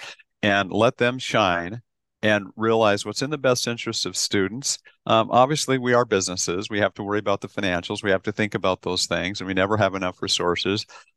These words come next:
But create opportunities for student success, for faculty and staff success, and, um, uh, it's, it's really great. Now, what gets in the way of that, the obstacles, is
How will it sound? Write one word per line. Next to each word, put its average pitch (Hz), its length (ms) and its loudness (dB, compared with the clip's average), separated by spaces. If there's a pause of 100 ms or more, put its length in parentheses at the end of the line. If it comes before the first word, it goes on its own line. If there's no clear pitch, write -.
(120)
But 104 160 2 (420)
create 135 460 4 (120)
opportunities 107 640 0
for - 120 -10
student 127 440 0
success, 98 640 0 (100)
for 87 120 -8
faculty 104 560 -2
and 101 120 -4
staff 90 340 0
success, - 600 0 (400)
and, 98 460 0 (120)
um, 95 460 0 (260)
uh, 98 220 -2
it's, - 360 -4
it's - 300 -2
really 101 480 -2 (160)
great. 117 380 0
Now, 95 320 2 (300)
what 104 160 -4
gets 113 220 -2
in 113 60 -8
the 104 80 -8
way 95 220 2
of 120 120 -4
that, 135 240 -2
the 92 140 -4
obstacles, 127 720 -4
is 95 220 -6